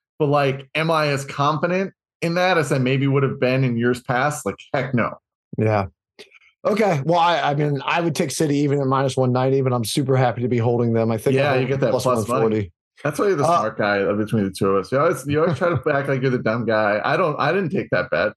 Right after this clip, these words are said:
Speaker 1: You were on it. You knew
Speaker 2: Yeah.
Speaker 1: it. You ca-, you punched that ticket right when you knew it was valuable.
Speaker 2: There you go. Uh, all right. Well, let us take a quick break, and then let's dive into this week's action.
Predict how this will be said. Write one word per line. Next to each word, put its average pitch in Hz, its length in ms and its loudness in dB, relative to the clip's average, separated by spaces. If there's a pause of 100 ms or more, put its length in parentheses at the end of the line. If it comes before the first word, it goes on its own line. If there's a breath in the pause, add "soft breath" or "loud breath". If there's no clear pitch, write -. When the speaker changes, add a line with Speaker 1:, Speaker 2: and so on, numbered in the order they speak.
(360)
Speaker 1:
You 165 240 0
were 175 120 2
on 156 200 2
it. 92 160 -2 (340 loud breath)
You 175 160 2
knew 185 220 2
Speaker 2:
Yeah. 123 140 2
Speaker 1:
it. - 20 -2
You 151 100 -2
ca-, 160 220 0
you 160 180 -4
punched 165 280 0
that 151 200 0
ticket 147 220 0
right 135 160 2
when 143 160 0
you 143 80 0
knew 139 180 2
it 127 40 2
was 135 120 0
valuable. 127 500 0 (160)
Speaker 2:
There 117 380 0
you 127 60 2
go. 131 440 0 (320 loud breath)
Uh, 170 300 2
all 214 220 2
right. 240 260 0
Well, 175 340 2
let 196 200 2
us 208 180 -2
take 196 220 0
a 165 60 -4
quick 202 260 0
break, 185 340 0
and 156 240 0
then 160 140 2
let's 160 180 0
dive 165 300 2
into 160 260 0
this 156 180 0
week's 147 220 0
action. 98 460 -2